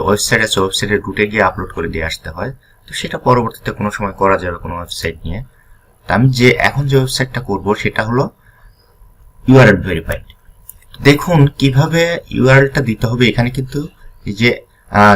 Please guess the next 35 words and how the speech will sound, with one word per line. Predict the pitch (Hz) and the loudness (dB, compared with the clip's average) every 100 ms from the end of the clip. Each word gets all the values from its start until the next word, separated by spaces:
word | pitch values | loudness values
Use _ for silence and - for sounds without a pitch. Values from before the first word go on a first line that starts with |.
| 95 | 4
দেয়া | 104 | 2
আছে | 104 92 | 2 0
এইচটিটিপিএস | 98 - 104 107 - 110 107 107 - 107 117 - - - _ _ _ _ _ _ _ _ - | -2 -4 -6 -6 -8 -4 -2 -4 -4 2 2 0 -6 -10 _ _ _ _ _ _ _ _ 2
ক্লোন | 104 110 131 - _ _ _ - - _ - - | 4 6 4 -2 _ _ _ -16 -16 _ -18 -2
ডাবল | 98 98 117 - | 2 2 0 -2
স্ল্যাশ | 123 131 135 | 0 0 0
ডাব্লিউ | 101 98 107 | -2 -2 -2
ডাব্লিউ | 107 107 | -2 -2
ডাব্লিউ | 98 | -2
ডট, | 101 - - _ _ - - | -4 -6 -20 _ _ -14 -10
এক্সাম্পল, | 92 107 - 104 - - | -4 -4 -4 -8 0 0
আপনারা | - 151 143 | 0 -8 -12
যদি | 135 135 - | -10 -8 -2
চিন্তা | 131 131 | -2 0
করেন | 127 113 | 2 4
ডাব্লিউ | 110 117 127 | 4 4 0
ডাব্লিউ | 123 127 117 | 0 -2 -4
থাকতেই | - - 120 | -8 -6 -6
হবে, | 117 113 - - | -2 -2 -2 -2
ডাব্লিউ | 98 104 107 | -2 0 2
ডাব্লিউ | 104 104 98 | 2 0 0
ডাব্লিউ, | 95 113 - - _ _ - | -2 -6 -12 -20 _ _ -8
এটা | 131 131 | -4 -2
থাকতে | 123 - 131 | 0 2 4
হবে, | 123 107 117 | 4 4 2
না | 127 | 2
থাকলেও | 131 143 135 | -2 -2 0
চলবে, | 113 101 101 | 0 -2 -2
কোনো | 104 - | -6 -4
সমস্যা | 107 - | -4 -4
নেই। | 101 95 | -4 -4
আপনারা | 123 120 107 | -4 -4 0
just, | 120 - _ - - - - - | -2 -2 _ -20 -18 -18 -12 -2
আহ, | 92 90 87 - _ _ - | 0 0 0 -4 _ _ -12
এখানে | 117 120 | -4 0